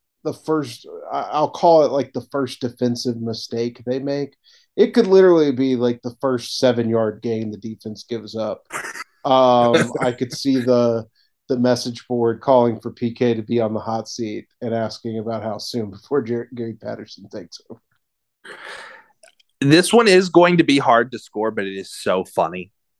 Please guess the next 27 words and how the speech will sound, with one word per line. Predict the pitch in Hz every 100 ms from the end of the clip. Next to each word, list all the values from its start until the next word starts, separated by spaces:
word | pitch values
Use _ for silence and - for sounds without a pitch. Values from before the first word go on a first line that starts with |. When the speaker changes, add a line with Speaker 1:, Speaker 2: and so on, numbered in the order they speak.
| 143 135
Speaker 2:
Basically, | 160 - 180 - 180 147
es-, | - 185 185
essentially, | 190 - 247 214 _ _ - 165 135 - _ _ _ 92 _ _ _ _ _ - -
Louisiana | 147 180 202 233 202
Monroe | 160 131 131
gets | 127 123 -
a |
first | - 113 110 -
down, | 98 90 92 101 113 _ _ _ _ -
Speaker 1:
Mm-hmm. | 123 117
Speaker 2:
and | 110 104 104 120
it | 117
is, | 107 104 101 - -
"Okay, | 131 139 135 113 107 -
so | - 135 131 113 -
when's | 139 147 151
Gary | 147 135 120
Patterson | 120 98 - 92
taking | - 85 - 76
over?" | 73 - - - _
Just | 127 127 -
Speaker 1:
Yeah. | 131 117 107 110 - _ - - _ _ _ _ _ _ _
Speaker 2:
Okay, | - 110 123 104
that's | 110 -
a |
good | 113 104 -
pick. | 123 101